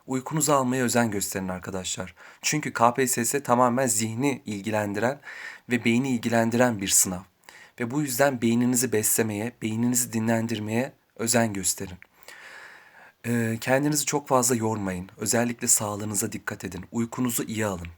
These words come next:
Uykunuzu alamazsanız o gün modunuz düşük oluyor ve modunuz düşük oldukça da sınava dört dörtlük hazırlanamıyorsunuz arkadaşlar. Bunu bizzat yaşadım. O yüzden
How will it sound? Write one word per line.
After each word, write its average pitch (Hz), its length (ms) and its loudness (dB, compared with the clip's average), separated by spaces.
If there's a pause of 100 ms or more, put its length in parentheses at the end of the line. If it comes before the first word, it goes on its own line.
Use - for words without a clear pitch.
(160)
Uykunuzu 135 440 -2
alamazsanız 123 720 4
o 127 140 2
gün 127 240 0 (840)
modunuz 127 420 2
düşük 147 280 2
oluyor 143 480 0
ve 123 60 0
modunuz 120 460 0
düşük 120 280 2
oldukça 123 480 -2
da 131 180 4
sınava 131 580 2 (520)
dört 156 240 4
dörtlük 127 280 -4
hazırlanamıyorsunuz 104 800 -2
arkadaşlar. 95 800 -4
Bunu 131 200 -2
bizzat 131 360 2
yaşadım. 98 420 0 (460)
O 156 140 4
yüzden 131 440 2